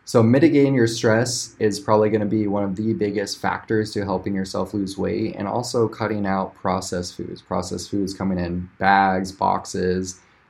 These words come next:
um, anything sealed from a store, specifically the middle aisles. You always wanna stay away from those. That will help form the habits of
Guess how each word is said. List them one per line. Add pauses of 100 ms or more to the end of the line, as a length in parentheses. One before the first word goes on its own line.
(120)
um,
anything
sealed
from
a
store,
specifically
the
middle
aisles. (340)
You
always
wanna
stay
away
from
those.
That
will
help
form
the
habits
of